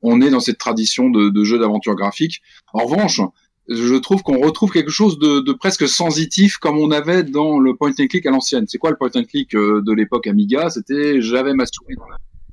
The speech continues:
Avec ma souris, je arpentais un décor, euh, à l'écran. Il y avait quelque chose presque de physique avant, à l'époque, alors qu'on est, qu'on était qu'avec une souris. Et justement, vous rigoliez tout à l'heure du brossage de dents dans Heavy Rain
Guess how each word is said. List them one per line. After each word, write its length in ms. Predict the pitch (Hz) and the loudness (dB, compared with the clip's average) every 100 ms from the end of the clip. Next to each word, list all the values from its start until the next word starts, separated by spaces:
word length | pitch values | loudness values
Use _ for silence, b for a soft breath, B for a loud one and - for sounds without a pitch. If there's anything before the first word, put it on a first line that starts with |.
| - - _ _ _ _ - | -20 -20 _ _ _ _ -6
Avec 140 | - | -6
ma 80 | - | -8
souris, 340 | - - - - | -16 -16 -16 -14
je 340 | - 113 110 | -12 -6 -2
arpentais 520 | - - 127 120 - | -2 -2 -4 -2 0
un 160 | 143 113 | 2 2
décor, 680 | 101 110 127 131 139 120 101 | 2 0 0 2 2 0 0
euh, 200 | 101 101 | 0 0
à 80 | 104 | 0
l'écran. 360 | 117 123 110 _ _ _ - | -2 -2 -6 _ _ _ -18
Il 80 | 101 | -14
y 20 | |
avait 100 | 107 | -8
quelque 200 | 113 123 | -4 -2
chose 260 | 151 156 | 0 -2
presque 300 | - 156 - | -2 -6 -2
de 100 | 131 | -2
physique 500 | 120 - 156 156 190 | -4 -4 -2 2 2
avant, 320 | 127 127 131 113 | 2 0 0 0
à 100 | 127 | 0
l'époque, 380 | 127 127 123 123 | 0 0 -2 -2
alors 180 | 113 - | -6 -4
qu'on 140 | 110 | -4
est, 160 | 110 104 | -4 -4
qu'on 360 | 104 98 98 | -4 -4 -6
était 160 | 98 _ | -12 _
qu'avec 180 | - _ | -20 _
une 100 | - | -20
souris. 320 | - 277 262 _ _ _ | -20 -14 -16 _ _ _
Et 60 | 127 | -8
justement, 520 | - 208 - 156 _ | 0 0 0 -8 _
vous 60 | 151 | 0
rigoliez 340 | 160 160 180 | 4 4 4
tout 100 | 175 | 2
à 60 | 160 | 0
l'heure 140 | 185 | 0
du 140 | 151 131 | -2 -2
brossage 380 | 135 135 151 | -2 0 0
de 120 | 139 143 | 0 0
dents 160 | 170 | 0
dans 140 | 135 117 | 0 -2
Heavy 180 | 120 123 | -2 -2
Rain 400 | 190 233 123 | 0 2 0